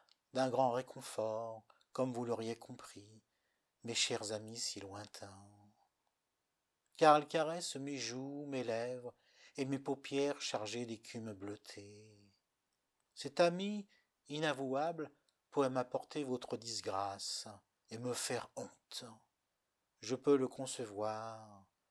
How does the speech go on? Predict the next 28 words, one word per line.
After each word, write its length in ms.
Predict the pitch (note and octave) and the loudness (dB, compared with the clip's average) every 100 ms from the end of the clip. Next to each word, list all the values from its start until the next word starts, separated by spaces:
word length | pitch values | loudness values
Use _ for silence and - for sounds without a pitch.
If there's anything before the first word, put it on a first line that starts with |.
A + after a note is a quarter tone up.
| _ _ _ - | _ _ _ 0
mais 120 | D3 | 4
mon 180 | D#3+ D#3 | 4 4
cœur 340 | - G3 F#3+ | 2 0 0
perdu 580 | - E3+ C3+ F3+ G#3 G3+ | 2 2 2 -4 -6 -6
dans 160 | B2+ C3 | -4 -4
ces 280 | B2 A#2 | -4 -6
immensités 520 | B2 B2 - - - A2+ | -6 -2 -2 -2 -8 -6
glacées 680 | A#2+ A#2 - D#3 F3 D#3+ - - - - - - | -4 0 -2 -2 -8 -12 -18 -20 -20 -20 -10 -4
a 80 | |
besoin 420 | C#3 E3 D3 E3+ E3 | 0 2 2 2 0
lui 80 | |
aussi 480 | B2+ B2+ - - D3+ | -2 -2 -4 -4 -10
d'une 200 | B2+ A#2 | -12 -8
main 140 | G#2 G#2 | -8 -6
charitable 960 | - G#2+ G#2+ - G#2+ A2 A2 G#2 F#2+ - _ _ _ _ _ - | -4 -4 -4 -2 0 0 -4 -8 -10 -14 _ _ _ _ _ -14
sur 260 | - A2 | -6 -2
laquelle 460 | G#2+ A2+ - B2+ A2+ | -2 -2 0 0 0
il 100 | F#2 | -6
pourra 440 | - A2 G#2 A2 | -6 -4 -2 -2
se 160 | A#2+ - | -2 -4
reposer 920 | - G#2+ - G#2 G2 G2+ G#2+ G#2 G2+ _ _ _ _ _ _ _ _ - | -6 -10 -10 -8 -8 -8 -12 -16 -20 _ _ _ _ _ _ _ _ -4
et 80 | G#2+ | -2
réchauffer 840 | G#2 - G#2+ - - G#2+ A2+ A2 _ _ _ _ _ - | 0 -2 -2 -6 -6 -10 -14 -20 _ _ _ _ _ -12
ses 200 | - A2 | -6 0
sangs 380 | - - A2+ A2 | 0 0 -4 -6
noirs 260 | G2+ - | -6 -8
de 80 | - | -6
chagrin. 600 | - A2 - G2 G2+ | -6 -6 -12 -18 -18